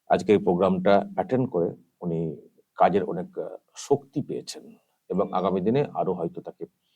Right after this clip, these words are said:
হয়তো কেন, দেখা যাবে, উনি মনস্থির করেই ফেলেছেন। তাকে নাকি কা-, আহ, তালিকাও দেওয়া হয়েছে কোথায় কোথায় যেতে হবে। আজকে ছিল এক-, মানে আজকের দিনটা ছিল একেবারে সূচনা,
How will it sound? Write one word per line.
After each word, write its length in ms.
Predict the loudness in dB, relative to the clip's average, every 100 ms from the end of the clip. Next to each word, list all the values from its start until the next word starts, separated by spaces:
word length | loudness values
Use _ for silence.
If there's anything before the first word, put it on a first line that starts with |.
| _ _ _ _ _ _ _ _ _ _ _ 2
হয়তো 280 | 2 6 6
কেন, 240 | 6 4
দেখা 260 | 2 4 4
যাবে, 280 | 6 6
উনি 200 | 4 2 0 0
মনস্থির 400 | -4 -4 -2 -4 -4
করেই 260 | 0 0
ফেলেছেন। 480 | 0 -6 -4 -6 -6 -14
তাকে 200 | -12 -10
নাকি 200 | -8 -8 -10 _
কা-, 220 | -2 -2
আহ, 240 | -4 -10 -12 -20 _ _ _ 4
তালিকাও 360 | 6 8 6
দেওয়া 200 | 8 6
হয়েছে 220 | 6 2
কোথায় 320 | 2 0 -4 -6
কোথায় 240 | -2 -4
যেতে 280 | -2 -10 -10
হবে। 240 | -12 -14 _ _ _ _ _ _ _ _ _
আজকে 260 | 0 2 0
ছিল 160 | 0 0
এক-, 340 | 0 0 0
মানে 140 | 0 2
আজকের 340 | 0 2 -2
দিনটা 200 | 0 0
ছিল 200 | 2 0
একেবারে 420 | 0 0 -2 -2 -4
সূচনা, 400 | -8 -12 -12 -14